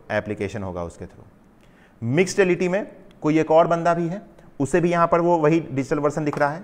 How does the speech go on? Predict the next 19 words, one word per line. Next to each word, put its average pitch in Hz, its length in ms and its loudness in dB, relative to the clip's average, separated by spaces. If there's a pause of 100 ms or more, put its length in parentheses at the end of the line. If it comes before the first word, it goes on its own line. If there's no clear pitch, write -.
मुझे 120 220 -2
भी 147 100 0
दिख 143 140 -4
रहा 143 100 -2
है 175 140 -8 (220)
और 127 80 2
हम 143 160 0
दोनों 156 180 2
इंटरेक्ट 123 440 2
कर 95 100 -4
रहे 85 160 -12
हैं 85 120 -16
इससे। - 220 -20 (840)
और 113 120 2
वर्चुअल 139 420 4
रियलिटी 185 200 4
में 156 120 -2
क्या - 140 2
हुआ 113 260 0